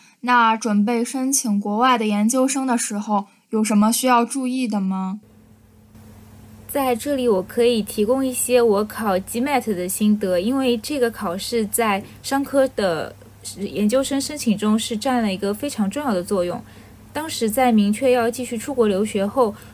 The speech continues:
Speaker 2: 我才开始慢慢准备这个考试，并且由于时间比较紧，所以我一共只准备了两个月不到的时间。所以我觉得最关键的，我们就是要找对方法，理清思路，明白自己到底是哪个环节薄弱。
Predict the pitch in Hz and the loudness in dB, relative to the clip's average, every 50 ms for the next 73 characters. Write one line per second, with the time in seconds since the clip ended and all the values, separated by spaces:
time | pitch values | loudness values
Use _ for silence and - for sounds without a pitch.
0 | - - - 214 202 - 220 202 202 - 269 262 - 233 208 226 247 254 254 254 | -12 -6 -4 -2 -2 0 -2 -2 -2 -2 -4 -2 0 2 2 2 4 4 2 0
1 | 254 - 214 170 202 233 220 269 247 220 220 - 214 196 202 214 - - 226 208 | 0 -2 -4 -2 -2 -2 -2 -2 -2 -4 -4 -4 -8 -10 -8 -8 -8 -4 -4 -4
2 | - - - - - - - - - - - - - - - 285 311 302 - 247 | -4 -4 -8 -18 -20 -20 -20 -20 -20 -20 -20 -20 -20 -12 -10 -8 -6 -2 0 2
3 | 202 196 196 208 226 233 226 - 202 196 247 262 262 269 233 185 202 220 214 226 | 2 4 2 2 0 0 -2 -4 -4 -2 0 0 0 0 0 0 0 0 0 0
4 | - 226 185 170 196 - 214 208 226 240 262 254 226 190 175 175 214 254 247 254 | -2 -2 -4 -4 -4 -2 0 2 2 2 2 2 2 2 0 0 2 2 2 2
5 | 247 - 220 214 - 214 170 170 214 226 208 208 190 185 190 170 160 160 - - | 0 -2 -4 -4 -2 -2 -2 0 0 0 2 2 2 2 2 0 -2 -2 2 4
6 | 240 247 208 - 208 214 269 294 240 175 196 - - - 175 - 202 196 196 202 | 4 4 2 0 0 0 0 0 0 0 -2 -4 -6 -8 -6 -4 -2 -2 -2 -4
7 | 214 - - - - - - - - - 240 254 285 285 226 202 196 190 190 202 | -6 -10 -14 -20 -20 -20 -20 -16 -2 2 4 4 6 4 4 2 2 0 0 0
8 | 220 214 285 285 269 277 262 262 262 277 269 247 233 214 208 180 185 180 175 180 | 0 0 0 0 0 2 2 2 0 0 0 0 2 2 0 0 -2 -2 -4 0
9 | 240 240 233 220 247 233 220 220 214 220 - - 226 240 254 247 - 285 277 302 | 0 0 0 0 0 -2 -2 0 -2 -2 -4 0 2 4 4 4 2 0 -2 -2
10 | 294 - 208 185 180 - 190 175 165 - - 262 269 269 - - - 294 302 311 | -2 -2 0 0 0 -2 -4 -6 -6 -4 -2 -2 -2 -2 -4 -6 -8 -6 -4 -2
11 | 294 208 - - - - - - - 214 214 226 247 277 269 269 - 285 - 208 | 0 -2 -2 -4 -8 -18 -20 -8 0 2 4 4 4 4 2 0 -2 -4 -4 -2
12 | 185 254 254 240 220 208 208 - 262 262 214 165 170 220 - 220 190 185 190 196 | 0 2 2 2 2 0 -2 -2 -2 -2 0 -2 -2 -4 -4 -4 -4 -2 -2 -4
13 | 180 - - 170 165 170 180 190 175 - | -4 -4 -2 0 0 2 2 0 -2 -2